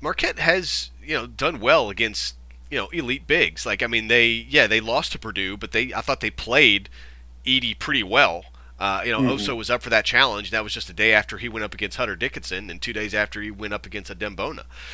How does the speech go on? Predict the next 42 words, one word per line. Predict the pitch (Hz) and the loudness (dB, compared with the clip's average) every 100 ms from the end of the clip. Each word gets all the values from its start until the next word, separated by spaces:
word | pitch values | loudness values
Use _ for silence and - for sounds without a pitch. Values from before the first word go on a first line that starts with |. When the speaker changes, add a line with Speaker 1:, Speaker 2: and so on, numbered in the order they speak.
| - - | -12 -4
Speaker 1:
Um, | 101 87 87 - - | -2 -2 -8 -18 -18
i-, | 104 98 95 - | -16 -16 -16 -8
like, | 113 95 - - | -8 -8 -14 -18
th-, | - - | -18 -6
Oso | 160 233 - 160 151 147 - | -4 -2 0 2 0 -2 0
and | 131 127 123 120 | 2 2 -2 -8
is | 127 110 - | -6 -6 -2
up | 135 160 | -2 -2
for | - | 0
that | 113 110 101 | 4 4 4
challenge | 127 131 104 92 | 4 4 2 -6
of | 95 - - - - | -10 -14 -20 -20 -8
facing | - 120 - 104 | -4 -2 -4 -6
an | |
elite | 101 120 107 | -6 -6 0
big, | 135 120 101 | 4 4 4
and | 101 | -2
Joplin | - 131 180 123 110 | 2 4 4 0 -6
is | 107 95 | -8 -8
more | 104 139 170 104 95 90 - - - - | -8 -4 -2 0 -2 -6 -12 -20 -10 0
up | 113 - | 0 0
for | - 110 98 | -6 -4 0
that | 104 104 | 2 2
challenge | - 107 98 95 | 2 -2 -4 -8
than, | 113 | -10
say, | - 110 101 | -4 0 2
I | 104 | 0
think | 113 - | -2 -6
he | 107 | -4
was | 117 160 92 - | -2 -2 -2 -2
back | - 82 - - | 2 2 -2 -12
in | 101 90 | -12 -10
November, | 85 82 80 110 | -8 -8 -4 0
Speaker 2:
Yeah. | 123 | 0
Speaker 1:
certainly | 123 107 | 0 -8
more | 104 | -10
than | 104 | -10
he | 101 | -10
was | 98 92 | -8 -8
a | 87 | -8
year | 123 151 | -8 -6
ago. | 82 67 | -6 -8